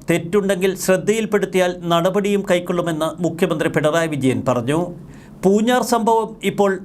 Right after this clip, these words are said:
പത്തനംതിട്ട ലോക്സഭാ മണ്ഡലത്തിൽ വലിയ ചർച്ചയ്ക്കിടവരുത്തിയിരിക്കുന്നു. അതുതന്നെയാണ് മുഖ്യമന്ത്രി ഉന്നം വെച്ചത്. മുഖ്യമന്ത്രിയുടെ വാക്കുകൾ മുസ്ലിം സമുദായത്തിലെ ചിലർ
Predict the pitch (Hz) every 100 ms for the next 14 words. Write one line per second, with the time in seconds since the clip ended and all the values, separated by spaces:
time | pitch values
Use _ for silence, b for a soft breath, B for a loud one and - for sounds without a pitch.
0 | - 180 180 214 220 226 202 190 190 -
1 | 226 220 208 202 196 202 190 160 185 190
2 | 185 226 - - 208 202 180 175 147 -
3 | 139 131 135 139 185 - - B B B
4 | 139 147 180 196 196 185 185 180 180 165
5 | 165 208 202 190 170 160 175 151 131 151
6 | 156 185 - - - - - - - -
7 | 170 202 202 262 262 247 247 233 208 208
8 | 220 220 202 185 185 190 226 240 240 214
9 | 226 226 220 220 208 208 196 190